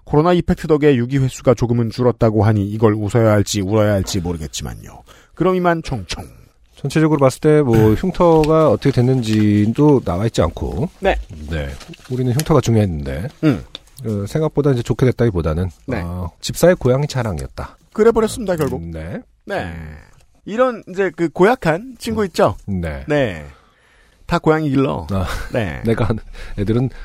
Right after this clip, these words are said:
Speaker 2: 내 주위의 음악하는 애들은 다 고양이
Speaker 1: 주부와
Speaker 2: 길러.
Speaker 1: 술부.
Speaker 2: 네.
Speaker 1: 주부를 이런 분들은,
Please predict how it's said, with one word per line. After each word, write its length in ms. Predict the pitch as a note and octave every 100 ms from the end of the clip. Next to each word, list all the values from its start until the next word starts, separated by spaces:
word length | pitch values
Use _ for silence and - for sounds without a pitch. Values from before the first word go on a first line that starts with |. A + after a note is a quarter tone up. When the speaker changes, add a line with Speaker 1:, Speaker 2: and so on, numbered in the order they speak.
| - A2+
Speaker 2:
내 100 | C3+
주위의 240 | D#3+ D#3
음악하는 380 | B2+ C3 - A#2
애들은 140 | B2+ F3
다 100 | D#3+
고양이 200 | B2+ D3+
Speaker 1:
주부와 200 | F3+ D#3+
Speaker 2:
길러. 380 | F3+ D#3+ F#2 -
Speaker 1:
술부. 200 | F2 D#2+
Speaker 2:
네. 60 | D2 C#2+ - -
Speaker 1:
주부를 720 | - D#3+ G3+ G#3 G3+ G#3+ D#3
이런 200 | D3 D#3
분들은, 560 | C#3 C3+ C#3+ C#3+ F2+